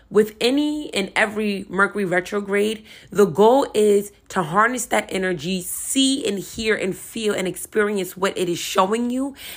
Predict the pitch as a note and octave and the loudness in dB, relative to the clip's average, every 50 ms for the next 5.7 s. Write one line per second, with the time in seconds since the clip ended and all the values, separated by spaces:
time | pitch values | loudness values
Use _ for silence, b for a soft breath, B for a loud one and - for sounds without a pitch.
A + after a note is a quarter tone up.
0 | B B - G3 F#3+ C#3+ G#3 A3 G#3 - G#3+ G#3 - - F3+ F3+ F3 F#3+ F3+ - | B B 0 0 0 2 0 -2 0 0 -2 -2 0 -2 -2 -2 0 0 -2 -2
1 | E3+ E3+ - - D#3+ C#3 C3 A2 - - - - - - - b b b b b | -2 -6 -6 -8 -8 -6 -6 -6 -8 -8 -10 -14 -14 -16 -18 b b b b b
2 | b - C#4 F4 G#4 A4 - - - - F#4+ G4 E4 G#3+ - - - _ _ _ | b 4 4 6 4 4 0 -2 0 2 4 4 4 2 0 -4 -16 _ _ _
3 | _ - G3+ A#3 C#4+ E4 E4+ D#4+ D4+ C#4+ B3+ B3 - - - - B3+ D#4 E4+ E4+ | _ -2 0 0 2 2 0 0 0 0 -2 -2 -4 -10 -6 -2 -2 -2 0 -2
4 | C4+ F#3+ G3 E3+ - - - E3 C#3+ C#3+ - - - _ _ _ _ _ - - | -4 -4 -4 -6 -6 -8 -12 -14 -14 -14 -18 -20 -20 _ _ _ _ _ 0 2
5 | - E4+ D4+ C#4+ B3+ G3+ G3 E3 - - - C4+ - - | 2 2 2 -2 -2 -2 -2 -2 -2 -6 -8 -10 -6 -4